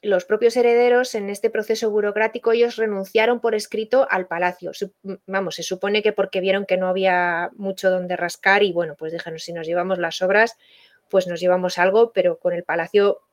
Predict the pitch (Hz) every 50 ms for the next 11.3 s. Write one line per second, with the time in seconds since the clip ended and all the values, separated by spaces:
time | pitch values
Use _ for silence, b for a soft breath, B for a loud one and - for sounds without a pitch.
0 | _ _ _ - 185 175 170 165 - - 190 190 190 190 180 180 180 165 165 -
1 | 180 180 175 170 175 - - - 190 190 190 208 220 208 202 - 214 202 190 185
2 | - 202 202 208 196 - 175 175 175 175 175 175 175 170 - 160 156 156 151 160
3 | - 151 147 - 156 147 147 - _ b b b b b b b b b b b
4 | b - 220 214 226 240 277 302 285 269 - - 214 202 202 - 240 247 240 -
5 | 240 233 233 - - 285 320 294 226 175 156 b b b b b b b b -
6 | 214 208 - 226 214 190 170 170 - _ _ _ _ _ _ _ _ - - _
7 | _ - 208 220 214 208 208 - 220 214 - - - 254 254 254 277 262 - 254
8 | - 277 277 269 262 - 233 214 - 226 214 214 208 220 247 320 403 - _ _
9 | - 226 226 226 233 - 247 247 254 247 285 285 269 240 220 214 220 208 208 214
10 | 233 240 285 285 254 214 202 202 202 185 185 185 208 214 247 233 - 226 208 196
11 | 196 - 208 196 190